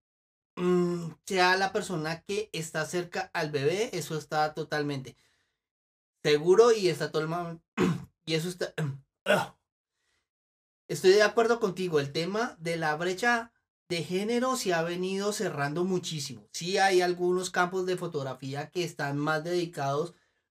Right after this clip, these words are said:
por parte de las mujeres y otros por parte de los hombres, es totalmente comprensible, pero es más como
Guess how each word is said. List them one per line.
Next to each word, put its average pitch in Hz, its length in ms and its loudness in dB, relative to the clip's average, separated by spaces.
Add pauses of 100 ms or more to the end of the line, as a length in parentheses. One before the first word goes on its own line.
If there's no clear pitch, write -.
(120)
por 165 240 0
parte 147 300 -2
de 170 80 2
las 180 140 0
mujeres 175 600 0
y 165 100 -4
otros 160 460 0
por 156 260 -8
parte 151 260 -2
de 180 60 -2
los 165 140 -2
hombres, 190 320 -4
es 147 160 -8
totalmente 160 680 -4
comprensible, 170 600 -4
pero 202 240 0
es 180 60 0
más 190 280 -4
como 214 340 -4